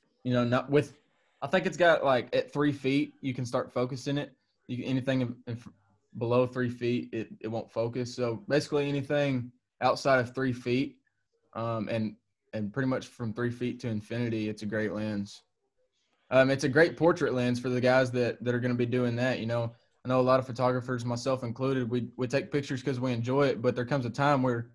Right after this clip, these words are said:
there's gotta be some money coming in too. So if you, uh, you know, I've shot, I've shot a couple, like, senior,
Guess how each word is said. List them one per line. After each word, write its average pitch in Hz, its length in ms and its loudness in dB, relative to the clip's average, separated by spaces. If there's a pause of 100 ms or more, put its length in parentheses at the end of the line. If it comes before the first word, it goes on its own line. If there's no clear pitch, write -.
(120)
there's 127 120 -4
gotta 135 180 4
be 131 100 0
some 127 140 -4
money 131 220 0
coming 123 280 -2
in 117 160 -2
too. 127 340 0 (460)
So 123 340 2
if 123 160 0
you, 135 200 2
uh, 127 320 6 (380)
you 120 60 -6
know, 123 120 6
I've 127 180 8
shot, 131 380 6 (680)
I've 123 140 0
shot 135 200 8
a 127 40 2
couple, 131 580 4
like, 117 220 2
senior, 135 340 2